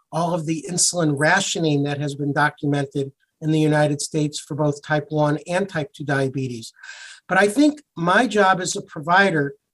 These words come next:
is to know what all of the options are so I can help present the patient what option would be best.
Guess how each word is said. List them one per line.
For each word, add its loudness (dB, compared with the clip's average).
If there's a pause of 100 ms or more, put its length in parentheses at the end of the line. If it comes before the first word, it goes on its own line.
(100)
is -8
to -6
know 4
what 0
all 2
of 0
the 2
options 0
are 0 (320)
so -6
I 2
can -4
help -2 (400)
present 0
the -10
patient -4 (340)
what 0 (500)
option 0
would -2
be -2
best. 2